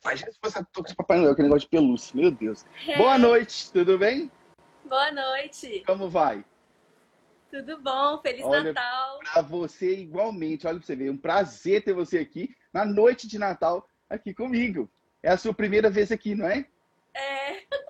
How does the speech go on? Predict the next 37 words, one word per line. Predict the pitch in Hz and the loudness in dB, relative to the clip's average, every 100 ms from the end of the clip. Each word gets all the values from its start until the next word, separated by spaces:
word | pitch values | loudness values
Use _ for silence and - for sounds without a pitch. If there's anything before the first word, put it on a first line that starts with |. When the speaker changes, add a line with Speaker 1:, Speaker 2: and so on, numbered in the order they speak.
| - | 2
Speaker 1:
Seja | 190 196 240 | 4 4 2
Speaker 2:
Tentei | 226 214 | 2 2
Speaker 1:
muito | 247 302 370 269 | 2 2 4 4
mais | 220 240 214 | 4 2 0
Speaker 2:
participar | 247 294 247 | 0 2 0
Speaker 1:
bem-vinda, | 240 240 285 | 0 0 0
Speaker 2:
já. | |
Speaker 1:
então. | 277 170 170 - - | 0 0 0 -6 -2
<laughs> | 330 - 359 - 359 _ _ _ - - | -2 -2 -8 -8 -14 _ _ _ -20 -6
É, | - 180 | 2 4
é | 190 | 6
verdade, | 196 233 214 220 220 202 | 6 4 6 6 6 6
eu | 190 | 2
lembro | 202 247 233 | 2 -2 -2
do, | 190 208 196 | -2 -2 0
do | 175 180 | 2 2
seu | 202 | 2
rostinho | 190 202 - 196 202 | 2 0 -2 -6 -4
ali | 190 180 | -4 0
da, | 180 180 165 - _ _ 415 - | 0 0 -2 -6 _ _ -14 -4
da | 147 | -2
foto, | 170 - 190 185 190 147 | 0 2 4 4 2 -4
mas | 143 151 _ _ _ - | -6 -8 _ _ _ -14
às | 147 160 | -10 -6
vezes | 160 165 | -6 -6
não | 180 | -8
deu | 190 156 180 | -2 -2 0
pra | 190 | -2
chamar | 190 160 143 143 | -2 0 0 0
o | 123 - 135 139 | -2 -4 -2 -2
restante | 147 139 139 - | -2 -4 -4 -6
do | 127 139 | -6 -4
pessoal, | 151 - - 139 | -4 2 4 4
Speaker 2:
Foi. | 156 | 0
Speaker 1:
todo | 160 | 0
mundo, | 147 151 156 147 | 2 2 4 4
né? | 143 | 4